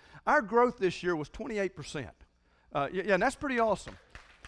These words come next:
I, I can tell you because not only do I track ours, but I watch, I watch the, the national numbers, and, and that's, that's pretty impressive. Now, that's all glorious to God that our church grew, period. E-, even at one percent, that's, that's,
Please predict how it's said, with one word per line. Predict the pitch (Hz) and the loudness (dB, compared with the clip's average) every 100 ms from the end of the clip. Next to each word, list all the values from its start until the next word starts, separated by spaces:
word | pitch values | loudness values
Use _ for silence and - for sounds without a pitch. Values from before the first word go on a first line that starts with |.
| - | 0
I, | - 220 | 2 4
I | 233 | 4
can | 233 | 2
tell | 240 233 | 4 4
you | |
because | 185 180 | 4 0
not | 170 220 | 4 6
only | 214 | 6
do | 196 | 6
I | 202 | 6
track | - 226 190 | 6 4 6
ours, | 220 254 220 | 6 4 4
but | 175 | 4
I | 185 | 4
watch, | 214 208 214 - - - - | 6 8 6 6 -16 -20 -2
I | 180 | 0
watch | 220 214 202 - - _ _ _ _ | 4 4 2 -4 -20 _ _ _ _
the, | 165 - | -18 -12
the | 160 | -8
national | 165 180 208 185 202 180 - - _ | -4 2 2 2 -2 -4 -6 -20 _
numbers, | 185 190 202 190 165 | -4 -2 0 0 -2
and, | 175 | -8
and | 165 175 | -6 2
that's, | 185 240 - | 2 2 -2
that's | 202 240 | -4 -4
pretty | - 247 226 | -4 -8 -6
impressive. | 196 - 226 190 98 - - - _ - | -6 0 -2 -2 -10 -18 -20 -20 _ 2
Now, | 175 | 4
that's | 175 285 330 | 4 2 4
all | 247 226 | 2 2
glorious | 185 165 214 202 170 | -4 0 2 4 0
to | - | -4
God | 139 202 202 | 0 2 4
that | 143 | 2
our | 160 | 0
church | 160 190 147 | 0 -4 -6
grew, | 131 156 202 127 | -6 0 0 0
period. | - - 302 165 82 - _ _ _ _ _ - | -6 -4 -2 -2 -6 -16 _ _ _ _ _ -4
E-, | 180 | 0
even | 214 247 233 | 2 2 2
at | 202 | 2
one | 202 285 | 2 0
percent, | 262 185 185 156 | 2 -4 -4 2
that's, | 202 202 | 2 2
that's, | 185 226 - | 0 -4 -4